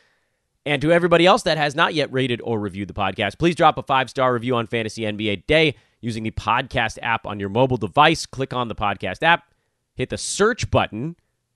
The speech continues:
search for Fantasy N B A Today, click on the show title, and scroll to the bottom of that page,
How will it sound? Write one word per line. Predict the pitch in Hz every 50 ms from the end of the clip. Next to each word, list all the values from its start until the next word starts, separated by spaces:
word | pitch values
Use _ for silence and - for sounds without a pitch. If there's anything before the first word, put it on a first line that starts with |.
| _ _ _
search | _ - 160 170 165 -
for | 147 135
Fantasy | - 147 139 135 127 - 131 127
N | 123 123
B | 117 117
A | 113 110
Today, | 87 92 143 180 214 196
click | - - 131 131 -
on | 117 117 110
the | 104
show | - - - - 170 185 214 226 220
title, | - - - - 220 240 247 233 214
and | 170 135
scroll | - - - 147 151
to | 147 135 127
the | 123
bottom | 120 123 127 131 131 127 117
of | 92 107 95
that | 110 110 107 - -
page, | - - 113 117 113 113 104 92 -